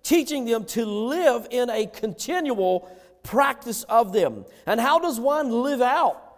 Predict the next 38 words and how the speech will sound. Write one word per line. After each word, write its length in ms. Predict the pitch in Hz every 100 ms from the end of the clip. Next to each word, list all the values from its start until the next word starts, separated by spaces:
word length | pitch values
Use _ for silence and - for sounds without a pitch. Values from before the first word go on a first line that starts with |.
| - - 165
"No 220 | 220 226
other 160 | 208
gods 340 | 190 208 196 165
or 60 |
no 180 | 175 185
other 260 | 180 170 160
idols"? 360 | 156 156 123
How 160 | 180 349
do 80 | 359
you 100 | 320
live 280 | 254 285 220
that 200 | 185 202
out? 280 | 262 151
Well, 280 | 156 208 -
you 140 | 185 165
follow 480 | - 190 214 214 - -
and 180 | 202 214
you 60 | 220
serve 380 | - 208 190
the 80 | 185
Lord 260 | 165 156 156
only. 480 | 160 160 120 78 - - - -
May-, 160 | 262
maybe 260 | 262 349 415
that 180 | 320 262
is 140 | 185
what 160 | 208 180
we 100 | 180
need 200 | 185 165
a 60 |
little 260 | 156 180 208
bit 160 | 196 151
more 300 | 156 156 139
of 160 | 135
today 400 | 135 117 143 139 - -
in 160 | - 160
our 140 | 151
culture. 480 | 131 160 143 - 117